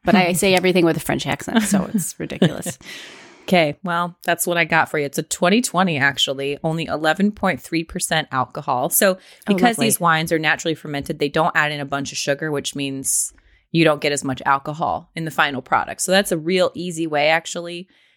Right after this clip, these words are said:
Speaker 2: to tell if something has sugar added is to look at the alcohol level, 'cause most wines will naturally end up at around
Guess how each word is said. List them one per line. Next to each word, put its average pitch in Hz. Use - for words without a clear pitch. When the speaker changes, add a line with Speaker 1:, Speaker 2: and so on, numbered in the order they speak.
Speaker 2:
to -
tell 196
if 226
something 254
has 240
sugar 247
added 233
is 190
to -
look 170
at 190
the 180
alcohol 175
level, 180
'cause 214
most 220
wines 180
will 165
naturally 160
end 151
up 147
at 156
around 139